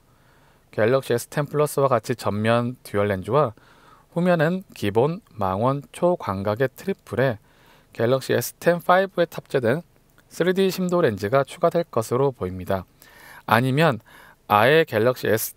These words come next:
텐 파이브처럼 전후면 모두 쓰리디 심도 렌즈를 사용할 가능성도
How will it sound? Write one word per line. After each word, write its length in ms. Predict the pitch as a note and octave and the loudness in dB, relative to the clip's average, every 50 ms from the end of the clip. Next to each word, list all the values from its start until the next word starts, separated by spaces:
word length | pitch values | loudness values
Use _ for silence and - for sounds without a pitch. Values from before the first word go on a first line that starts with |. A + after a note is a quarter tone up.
| _ - | _ 0
텐 300 | - E3+ F3 F3 F#3 - - | 2 2 2 2 0 -4 0
파이브처럼 800 | - D#3+ E3 E3+ D#3+ - _ - - A#2 A2 D3 E3 C#3 G#2+ F#2+ - _ _ _ - | 2 2 2 2 0 -4 _ -6 -2 0 2 2 0 0 -4 -8 -14 _ _ _ -8
전후면 560 | - - G#2+ A#2 B2 C#3+ D#3+ D#3+ D#3 D3+ C3 | -4 -2 -2 -2 -2 -2 -2 0 0 0 0
모두 320 | G#2 G2 F#2 - C3+ C#3 | -2 -2 -2 -2 -2 -2
쓰리디 320 | C3 - D#3 D#3 D3 D#3 D3+ | -2 -4 -4 -4 -4 -4 -6
심도 280 | - E3+ E3+ E3 F3 | -6 -6 -6 -4 -2
렌즈를 440 | E3 D3 A#2 G#2 G#2 G#2+ C3 D3 D3 | -2 -2 -2 -2 0 0 0 0 0
사용할 320 | - - D#3 D#3+ D#3+ D#3 | 0 0 0 0 0 0
가능성도 800 | - - - G#2+ A2 A2 - A2+ G#2 G2+ G2 - D3+ E3 E3 | -2 -2 -2 -2 -2 -2 -4 -4 -4 -2 0 0 0 0 -2